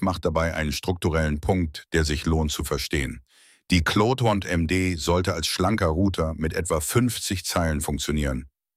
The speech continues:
nicht als Enzyklopädie. Hooks setzen physische Blockaden mit hundert Prozent Compliance.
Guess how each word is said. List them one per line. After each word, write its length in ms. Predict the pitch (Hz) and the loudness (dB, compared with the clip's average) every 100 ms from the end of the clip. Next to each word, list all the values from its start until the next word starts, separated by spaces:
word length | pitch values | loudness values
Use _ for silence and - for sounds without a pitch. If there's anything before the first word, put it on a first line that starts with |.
| _ | _
nicht 380 | - 87 90 - | 4 6 6 2
als 180 | 76 78 | -2 -2
Enzyklopädie. 800 | 78 76 - 78 76 78 73 - _ _ _ _ _ - | -2 -2 -2 -2 -2 -2 -4 -6 _ _ _ _ _ -4
Hooks 280 | 131 - - | -2 -2 -4
setzen 400 | 85 87 - 76 | -2 -2 -2 0
physische 420 | 123 113 104 104 | 0 0 -2 -2
Blockaden 540 | 87 80 92 90 87 | -2 0 0 0 0
mit 160 | 80 - | -2 0
hundert 260 | 95 87 | 0 0
Prozent 380 | 80 85 - 82 | -2 -2 -2 -2
Compliance. 640 | 80 73 87 87 80 82 | -2 0 0 0 -2 -6